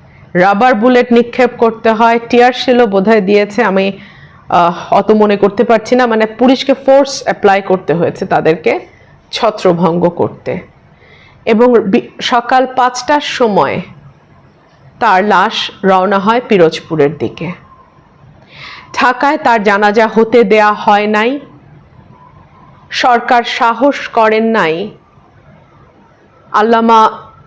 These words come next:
দেলোয়ার হোসেন সাইদির লাশ বা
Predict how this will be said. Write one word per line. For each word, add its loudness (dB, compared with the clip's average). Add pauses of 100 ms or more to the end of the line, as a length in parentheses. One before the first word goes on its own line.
(160)
দেলোয়ার 2
হোসেন 0
সাইদির 0
লাশ 0 (420)
বা 0